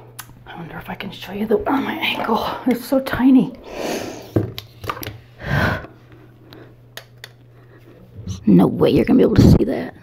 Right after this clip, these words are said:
Let's try the flashlight. Oh, there we go. I can see it now. Uh, flashlight's too bright.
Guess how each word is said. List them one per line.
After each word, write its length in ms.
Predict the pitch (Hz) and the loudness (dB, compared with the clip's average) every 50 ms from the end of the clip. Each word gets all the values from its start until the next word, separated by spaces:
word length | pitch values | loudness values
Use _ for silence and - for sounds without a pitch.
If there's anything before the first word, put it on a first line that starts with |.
| - - | -14 -12
Let's 180 | - 262 - - | -12 -12 -12 -8
try 200 | - - 233 202 | -4 0 0 0
the 80 | - | 0
flashlight. 640 | - - 165 - - - - - - - - - - - - - - - - - - - - - - - - - - _ _ _ _ _ - - - - - - - - - - - - - - - - - - - - - - - - | -2 -6 -4 -4 -4 -4 -6 -6 -6 -6 -6 -10 -18 -20 -20 -20 -20 -20 -20 -20 -18 -18 -18 -16 -18 -18 -20 -20 -20 _ _ _ _ _ -16 -16 -16 -18 -20 -20 -20 -20 -18 -16 -10 -6 -2 -2 -2 -2 -2 -6 -18 -20 -20 -16 -4 0
Oh, 180 | - 254 - - - - | 0 0 0 0 2 6
there 180 | 240 277 262 214 | 8 8 8 8
we 100 | - - | 4 2
go. 180 | - - 233 | 2 2 2
I 280 | 240 - - - 202 233 | 2 2 2 2 0 0
can 180 | - - 170 | 0 -2 -8
see 240 | - - - 202 202 | -6 -2 2 2 2
it 100 | 208 - | 2 2
now. 640 | - 190 196 214 247 247 - - - - - - - - - - - - - - - - - - - - - - - - - - - _ - - - - - - | 2 4 6 6 6 6 4 0 -6 -6 -6 -6 -6 -8 -10 -12 -14 -16 -18 -20 -20 -20 -18 -18 -18 -18 -20 -20 -20 -20 -20 -20 -20 _ -20 -20 -20 -10 -2 2
Uh, 300 | 254 254 240 247 247 226 | 4 6 8 8 8 6
flashlight's 600 | - - - 220 214 - - - 226 240 - - | 4 2 0 0 0 -2 -4 -6 -6 -6 -8 -12
too 240 | - - - 247 262 | -10 -4 -2 -2 0
bright. 520 | 247 - 240 202 214 214 202 208 208 - | 2 2 2 2 2 0 0 -2 0 2